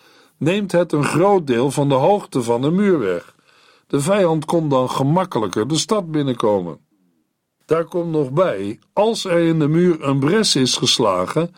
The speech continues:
en het water van de rivier stijgt, dan loopt het water door de bres de stad in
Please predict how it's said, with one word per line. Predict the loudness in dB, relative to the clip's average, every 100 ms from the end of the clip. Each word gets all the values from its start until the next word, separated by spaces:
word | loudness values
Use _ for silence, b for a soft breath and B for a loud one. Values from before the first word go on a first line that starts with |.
| B B -2
en | 0
het | 0 0
water | 0 0 -2 0
van | 0
de | 2
rivier | 2 2 2 2 2
stijgt, | 0 -2 0 0 -2 -8 -20 b b b
dan | -2 2
loopt | 2 2 0
het | -2 2
water | 2 2 2 -2 2
door | 2 2 0
de | 0
bres | 0 0 0 -2
de | -2
stad | 0 -2 0 -2
in | -2 -4